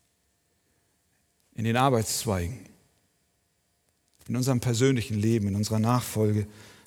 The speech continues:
lasst uns unser Leben so gestalten, dass wir Gott und nicht Menschen gefallen.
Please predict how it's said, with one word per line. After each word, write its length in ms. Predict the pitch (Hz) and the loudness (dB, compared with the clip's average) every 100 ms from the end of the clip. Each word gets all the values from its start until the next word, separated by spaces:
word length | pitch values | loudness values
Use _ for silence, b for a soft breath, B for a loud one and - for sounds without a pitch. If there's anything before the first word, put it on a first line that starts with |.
| B | B
lasst 360 | 120 135 - 131 | -2 0 0 -2
uns 260 | 123 - | 0 0
unser 300 | 143 123 117 | 0 2 4
Leben 280 | 117 131 120 | 4 2 0
so 200 | 110 127 | -2 -2
gestalten, 760 | 117 - - 123 123 110 104 | -2 -4 0 2 2 -2 -4
dass 260 | 95 104 - | -4 -6 -4
wir 160 | 107 101 | -2 -2
Gott 300 | 127 117 - | 0 -2 -4
und 240 | 110 - | -6 -2
nicht 260 | 107 - - | -4 -4 -2
Menschen 460 | 110 101 - 98 92 - - | 0 0 -2 -4 -8 -14 -14
gefallen. 580 | - - 95 90 85 98 | -10 -6 -2 -2 -2 -6